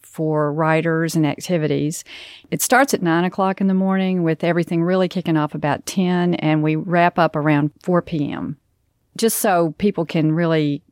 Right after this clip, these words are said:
get a sense of the festival as a whole, I'd like to encourage them to go to the website,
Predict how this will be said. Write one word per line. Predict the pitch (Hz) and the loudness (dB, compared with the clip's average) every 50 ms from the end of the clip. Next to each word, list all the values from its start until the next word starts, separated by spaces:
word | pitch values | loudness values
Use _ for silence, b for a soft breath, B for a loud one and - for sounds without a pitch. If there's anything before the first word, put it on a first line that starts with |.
| _ - | _ -4
get | - 180 160 | -2 0 0
a | 160 | -2
sense | - - 196 180 165 - - | -2 -2 0 0 0 0 -2
of | 165 143 | -4 -4
the | 160 151 - - | -4 -6 -4 0
festival | 175 165 165 - - 156 151 156 | 0 0 0 -2 -6 -6 -4 -2
as | 156 156 165 | -2 -2 -2
a | 151 | -4
whole, | 139 - 190 190 190 185 170 156 151 151 151 B B B B B B B B | -4 -4 -2 0 0 2 2 0 0 -2 -4 B B B B B B B B
I'd | - 175 | -2 0
like | - 180 180 185 - | 2 2 2 2 2
to | - | 0
encourage | 170 165 - - 185 175 175 175 165 - | 0 0 0 0 0 2 2 2 0 0
them | - 175 165 160 160 | 0 2 2 2 2
to | 160 | 0
go | - 170 165 165 | 0 0 0 0
to | 160 151 | 0 0
the | 147 143 | 0 0
website, | 151 170 180 175 - - - 160 139 135 143 147 151 - | 2 2 2 0 0 -2 -2 -2 -2 0 -2 -2 -4 -6